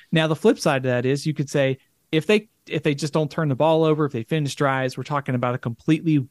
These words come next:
one-sided score and it's not even close. There, there's meat on the bone there for Ole Miss to, to play better. But I think if you can, in a spot where I had worries about maybe Auburn pulling off the upset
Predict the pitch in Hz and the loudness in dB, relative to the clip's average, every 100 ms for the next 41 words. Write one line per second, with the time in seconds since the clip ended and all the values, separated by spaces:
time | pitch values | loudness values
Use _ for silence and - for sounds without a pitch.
0 | _ - 139 151 143 151 135 131 - - | _ -2 2 2 0 -2 -2 -6 -8 -2
1 | 131 127 127 117 _ _ - 135 143 139 | 2 2 0 -2 _ _ -4 -2 0 -2
2 | 131 131 120 120 - 131 107 - _ _ | -2 -2 -4 -6 -4 -4 -4 -8 _ _
3 | _ _ _ _ - 196 - 185 214 175 | _ _ _ _ 0 0 2 4 4 6
4 | 175 226 208 165 139 160 156 139 127 127 | 6 6 6 4 2 4 4 4 2 0
5 | - 131 131 127 127 123 - 127 113 - | 0 0 2 2 0 -2 -4 -2 -2 -4
6 | - 131 131 139 147 160 - _ _ _ | -2 0 2 2 2 2 -2 _ _ _
7 | 151 143 147 190 165 143 180 - 147 131 | 0 2 2 0 0 0 0 0 -2 -4
8 | - - 143 143 - 190 220 180 165 156 | -8 -2 -2 -2 0 2 2 2 4 4
9 | 151 147 143 _ _ _ 139 170 170 151 | 4 0 -4 _ _ _ -2 0 0 0
10 | 127 143 156 180 151 147 147 139 - _ | 2 2 2 0 -2 -2 -2 -2 -6 _
11 | 151 147 151 160 - 151 156 156 151 143 | -6 0 0 -2 -2 0 2 0 -2 -4
12 | 135 - 165 160 147 147 131 131 151 - | -8 -2 0 2 0 -2 -2 -2 -2 -2
13 | 196 | -2